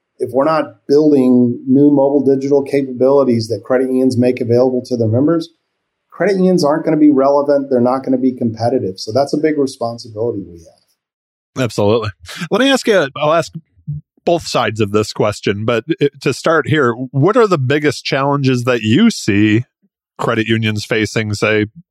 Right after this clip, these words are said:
Speaker 2: today as we look out to this new year?
Speaker 1: Well, I think just that. The big banks chase, you know, billions and billions of investment,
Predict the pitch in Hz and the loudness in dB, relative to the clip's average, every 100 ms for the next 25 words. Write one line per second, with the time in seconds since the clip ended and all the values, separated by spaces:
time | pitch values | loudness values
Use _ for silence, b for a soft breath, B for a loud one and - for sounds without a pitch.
0 | - 131 110 101 98 113 104 104 98 107 | -10 -2 0 0 0 0 -2 -2 -2 -4
1 | 117 98 - 101 98 95 - _ _ _ | -4 -4 -2 -2 0 0 -2 _ _ _
2 | _ _ _ 139 139 147 175 - - _ | _ _ _ -2 0 0 -2 -2 -8 _
3 | _ _ - 123 143 160 127 120 127 107 | _ _ -8 0 0 2 0 0 0 -4
4 | - - 123 120 123 120 120 120 120 - | -8 -12 0 4 4 4 4 4 2 -2
5 | _ _ _ - - 127 135 135 - - | _ _ _ -2 0 0 0 -2 -4 -2
6 | 127 123 120 - 135 104 104 - _ 208 | 2 2 0 -2 0 0 0 -6 _ 2
7 | 202 131 104 107 104 147 127 110 104 101 | 4 2 2 0 2 4 4 2 0 -2
8 | 98 127 135 - 101 92 | 0 0 -2 -4 -4 -4